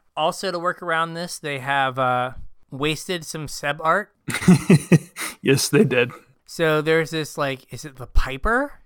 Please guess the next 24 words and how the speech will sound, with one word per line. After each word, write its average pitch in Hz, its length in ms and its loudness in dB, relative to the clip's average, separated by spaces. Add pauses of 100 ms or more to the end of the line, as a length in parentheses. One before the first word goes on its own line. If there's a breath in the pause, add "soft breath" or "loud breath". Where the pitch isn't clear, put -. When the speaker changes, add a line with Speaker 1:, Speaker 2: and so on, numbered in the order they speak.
(140)
Speaker 1:
Is 139 100 -14
that 147 140 -6
what 160 120 -2
it's 165 120 -8
called? 185 400 -2 (1120)
Speaker 2:
Yeah, 147 480 8
I 147 80 6
don't 143 200 6 (120)
remember 113 260 -6
what 113 120 -2
it's 113 120 -6
Speaker 1:
So, 185 220 4
Speaker 2:
called. 117 200 -2
I, 120 60 -2
Speaker 1:
it's 196 200 -4
this 185 260 -6
Speaker 2:
I 135 60 -4
can 127 80 -8
probably 202 260 0
look 196 100 -8
Speaker 1:
crazy, 214 220 -4
Speaker 2:
it 214 80 -6
up. - 60 -4
Speaker 1:
like, 170 420 -2